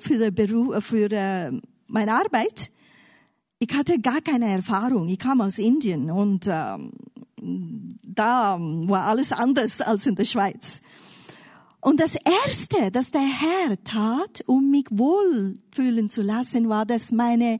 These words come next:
äh, die, die Person, die mich interviewte, war aus Indien. <laughs> Stell dir mal vor. Ist unglaublich. Damals in der Schweiz.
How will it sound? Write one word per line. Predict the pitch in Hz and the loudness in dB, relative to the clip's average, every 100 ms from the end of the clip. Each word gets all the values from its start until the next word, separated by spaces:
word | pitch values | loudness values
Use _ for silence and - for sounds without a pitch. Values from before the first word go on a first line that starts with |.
| - - - - - | -6 -18 -20 -20 -2
äh, | 226 220 - | 2 2 -2
die, | 190 233 | -2 2
die | 277 | 4
Person, | 262 302 339 403 392 | 4 2 2 0 2
die | 294 | 2
mich | 262 269 262 262 | 2 2 -2 0
interviewte, | 254 262 226 311 392 - 247 185 | 0 0 2 4 4 2 -2 0
war | 233 240 - | 0 -2 -2
aus | 220 233 | -4 -2
Indien. | - 381 339 185 165 - _ _ _ _ _ - - - | -2 2 2 2 -4 -14 _ _ _ _ _ -20 -8 0
<laughs> | - 403 480 480 453 - | 0 2 0 0 -2 -6
Stell | - - 571 | -2 0 2
dir | 554 539 | 0 2
mal | 392 480 440 | 2 0 -2
vor. | 392 427 415 165 - _ - _ _ _ _ _ _ _ _ _ _ _ _ _ _ | -2 0 0 -2 -6 _ -20 _ _ _ _ _ _ _ _ _ _ _ _ _ _
Ist | 339 359 | 0 2
unglaublich. | 554 587 494 370 233 190 180 - - _ _ _ - | 0 2 2 2 2 0 -2 -4 -18 _ _ _ 0
Damals | 359 285 285 277 240 | 2 4 4 2 2
in | 277 | 2
der | 269 | 2
Schweiz. | 277 214 143 - - | 2 0 -2 -6 -6